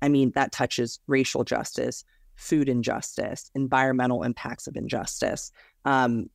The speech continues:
a-, and oftentimes we're coming in after natural disasters to help support, um, people. Or we just did this building kit in Houston, um, to help with hurricane preparedness kits so that they could be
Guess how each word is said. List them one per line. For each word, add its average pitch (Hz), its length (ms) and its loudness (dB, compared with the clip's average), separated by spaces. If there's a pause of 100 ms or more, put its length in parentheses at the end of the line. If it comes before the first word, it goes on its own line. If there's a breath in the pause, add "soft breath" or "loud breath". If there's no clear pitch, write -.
(160)
a-, 147 180 2
and 143 320 2 (600)
oftentimes 135 580 0
we're 139 80 0
coming 143 280 0
in 151 100 0
after 123 340 -4
natural 135 320 0
disasters 208 640 0
to 135 80 -6
help - 260 -4
support, - 480 -2 (380)
um, 120 240 0
people. 117 480 0
Or 127 460 4
we 127 120 2
just - 300 -2
did 135 140 -2
this 131 120 -4
building 143 420 0
kit 156 360 -4
in 156 100 0
Houston, 165 600 -2 (800)
um, 135 260 2
to 156 100 -2
help 147 240 0
with 139 140 -2
hurricane 147 480 0
preparedness 160 760 -2
kits - 500 -8
so 135 200 2
that 135 280 0
they 135 140 4
could 131 260 -4
be 127 380 2